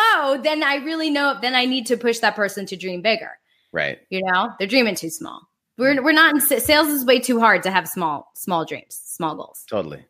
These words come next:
Speaker 2: totally.
Speaker 1: Yeah,
Speaker 2: I, I love
Speaker 1: you
Speaker 2: that.
Speaker 1: do an admin job, you know.
Speaker 2: Yeah, yeah, exactly. Now, I, I love that you, you go a step further. Like, I'm,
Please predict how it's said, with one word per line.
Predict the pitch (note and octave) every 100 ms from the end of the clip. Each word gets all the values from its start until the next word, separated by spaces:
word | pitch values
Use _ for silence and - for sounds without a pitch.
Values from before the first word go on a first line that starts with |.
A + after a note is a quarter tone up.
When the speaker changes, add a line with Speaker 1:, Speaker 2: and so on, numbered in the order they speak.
| _
Speaker 2:
totally. | E2 D2+ C#2 _ _ -
Speaker 1:
Yeah, | C3
Speaker 2:
I, |
I | A#2+ B2
love | C#3+ A#3+
Speaker 1:
you |
Speaker 2:
that. | A#3+
Speaker 1:
do | A#3 A3
an | G#3
admin | G3+ F#3+ F3+
job, | E3+ C#3+ - -
you | - E3
know. | F#2
Speaker 2:
Yeah, | - - -
yeah, | G#2+
exactly. | F2+ G2 - - - - _ _ A2+
Now, | A2+ -
I, | B2+ B2
I | C#3
love | E3 C3+
that | A#2+
you, | C3+
you | B2 C3
go | C#3+ C3
a |
step | B2 C3+ -
further. | C#3+ A2 D#2+
Like, | G2 A2+
I'm, | A2 G#2